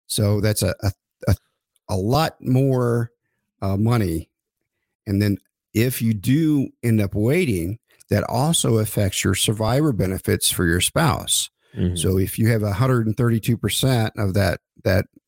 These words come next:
Speaker 1: more money, um, that you can pass on to your spouse, that, that's a l-, a lot nicer financial situation.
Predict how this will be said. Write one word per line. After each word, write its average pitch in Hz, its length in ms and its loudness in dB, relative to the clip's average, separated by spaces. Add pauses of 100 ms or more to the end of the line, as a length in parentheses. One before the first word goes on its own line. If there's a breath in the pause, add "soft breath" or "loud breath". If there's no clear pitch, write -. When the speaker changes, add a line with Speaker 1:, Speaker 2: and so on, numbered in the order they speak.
Speaker 1:
more 110 200 0
money, 107 560 0 (600)
um, 92 680 2 (160)
that 95 180 -2
you 110 100 4
can 90 120 -2
pass 104 320 0
on 101 200 2
to 90 100 -2
your 85 160 2
spouse, 95 420 -2
that, 123 160 -2 (360)
that's 117 180 -2
a 120 40 2
l-, 95 380 0 (300)
a 107 60 0
lot 110 160 0
nicer 101 340 0
financial 92 480 0
situation. 90 840 0